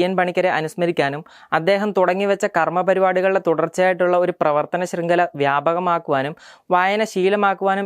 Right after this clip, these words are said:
ലക്ഷ്യമിട്ടാണ് പരിപാടി. പുതുതലമുറയ്ക്ക് വായനയിൽ കമ്പം കുറയുമ്പോഴും പലർക്കും പുസ്തകങ്ങൾ ഗ്രഹാതുരമായ ഓർമ്മയുടെ ഭാഗമാണ്. ജ്ഞാനവിജ്ഞാന സമ്പാദനത്തിന് ഒരു കാലത്ത് മുഖ്യ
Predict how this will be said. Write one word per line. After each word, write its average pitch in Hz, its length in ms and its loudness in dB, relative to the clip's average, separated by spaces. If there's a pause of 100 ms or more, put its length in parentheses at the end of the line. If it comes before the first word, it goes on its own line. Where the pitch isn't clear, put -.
(120)
ലക്ഷ്യമിട്ടാണ് 156 640 -2
പരിപാടി. 127 400 0
പുതുതലമുറയ്ക്ക് 220 680 2
വായനയിൽ 185 480 0
കമ്പം 170 300 0
കുറയുമ്പോഴും 175 580 0
പലർക്കും 175 420 0
പുസ്തകങ്ങൾ 185 540 0
ഗ്രഹാതുരമായ 180 680 0 (160)
ഓർമ്മയുടെ 170 440 0
ഭാഗമാണ്. 131 440 -4 (320)
ജ്ഞാനവിജ്ഞാന 196 680 0 (100)
സമ്പാദനത്തിന് 180 640 0 (180)
ഒരു 175 140 2
കാലത്ത് 185 360 0
മുഖ്യ 190 260 -2